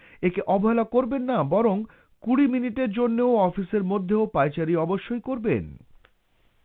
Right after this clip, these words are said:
রাশি মীন, রোম্যান্স। নিজের সাথীকে যদি আপনার সত্য অনুভূতি জানাতে পারেন, তাহলে আপনার সম্পর্ক আজ নতুন জীবন লাভ করবে।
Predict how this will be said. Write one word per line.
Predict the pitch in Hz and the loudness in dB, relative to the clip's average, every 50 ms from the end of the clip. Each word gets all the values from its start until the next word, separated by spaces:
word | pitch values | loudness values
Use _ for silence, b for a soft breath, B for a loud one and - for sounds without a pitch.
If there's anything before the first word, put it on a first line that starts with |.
| _ _ _ _ _ _ _ | _ _ _ _ _ _ _
রাশি | 92 95 113 120 127 - - 170 160 | 2 4 4 4 4 6 6 6 8
মীন, | 151 156 190 208 151 139 180 - - _ _ - | 8 8 10 10 8 8 6 0 -6 _ _ -2
রোম্যান্স। | 120 131 190 202 160 110 73 - 76 92 113 202 - - - _ _ _ _ _ _ - | 4 6 8 8 8 6 4 2 -2 -4 -4 -4 -6 -14 -20 _ _ _ _ _ _ 2
নিজের | 175 214 202 240 220 | 2 4 4 4 2
সাথীকে | - - 196 202 208 220 214 226 | 2 2 0 2 4 2 4 4
যদি | 202 214 185 214 214 220 214 208 - | 2 4 4 6 6 6 6 4 4
আপনার | - 123 - - - 151 147 - - | 0 -2 0 2 2 0 0 0 0
সত্য | - 202 190 - _ - 214 208 208 - | -2 -2 -2 -2 _ 4 6 6 6 6
অনুভূতি | - 147 147 143 139 143 143 165 160 156 | 4 4 2 2 0 0 0 2 2 4
জানাতে | 139 123 101 101 98 110 110 | 4 4 4 2 2 0 0
পারেন, | - 120 123 151 160 156 151 | 2 2 4 4 4 4 2
তাহলে | 127 104 95 98 98 101 92 | 2 2 2 4 4 4 4
আপনার | 85 98 - - 113 110 - - | 4 2 2 2 0 0 0 -2
সম্পর্ক | - - 143 156 147 - 160 160 - 151 | -2 0 0 0 2 0 0 0 2 2
আজ | 147 147 156 147 139 151 | 4 4 2 2 2 2
নতুন | 151 165 160 214 185 | 2 2 4 2 4
জীবন | 139 127 120 117 110 | 4 4 2 2 2
লাভ | 95 82 76 - - | 2 0 -2 -4 -4
করবে। | - - - - - | -6 -8 -6 -6 -10